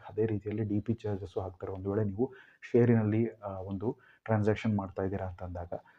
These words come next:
So ಈ ರೀತಿ ಖರ್ಚುಗಳು ನಿಮಗೆ ಜಾಸ್ತಿ ಆಗಿರುತ್ತೆ ಅನ್ನುವಂಥ ಅಂಶವನ್ನ ಇಲ್ಲಿ ನೀವು ಗಮನಿಸಬೇಕು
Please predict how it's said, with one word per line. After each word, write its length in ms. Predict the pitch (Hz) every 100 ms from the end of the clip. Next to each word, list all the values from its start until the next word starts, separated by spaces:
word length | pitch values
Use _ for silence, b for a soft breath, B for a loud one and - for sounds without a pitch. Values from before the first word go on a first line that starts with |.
| b -
So 120 | 139
ಈ 40 |
ರೀತಿ 240 | 143 147 147
ಖರ್ಚುಗಳು 600 | - 117 - 143 135 131
ನಿಮಗೆ 420 | 120 113 123 107
ಜಾಸ್ತಿ 380 | 101 98 - 110
ಆಗಿರುತ್ತೆ 400 | 101 101 - 95
ಅನ್ನುವಂಥ 320 | 92 92 120
ಅಂಶವನ್ನ 540 | 104 101 101 95 95 120 107
ಇಲ್ಲಿ 220 | 95 104
ನೀವು 180 | 101 107
ಗಮನಿಸಬೇಕು 640 | 98 95 104 - 90 -